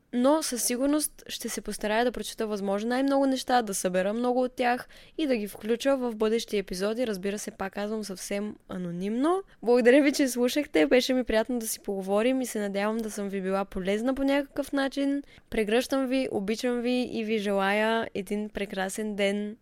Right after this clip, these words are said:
или вечер, когато и да слушате това. И ще се видим съвсем скоро отново. Ще се чуем.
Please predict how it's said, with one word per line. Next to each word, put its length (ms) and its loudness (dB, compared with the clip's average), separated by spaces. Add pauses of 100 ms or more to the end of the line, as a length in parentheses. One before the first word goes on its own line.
(140)
или 220 -2
вечер, 420 -2
когато 360 -6
и 40 -8
да 80 -8
слушате 420 -10
това. 360 0 (500)
И 80 -2
ще 160 -8
се 140 -6
видим 460 0 (400)
съвсем 400 -4
скоро 540 2
отново. 520 -4 (180)
Ще 180 -2
се 120 -2
чуем. 400 0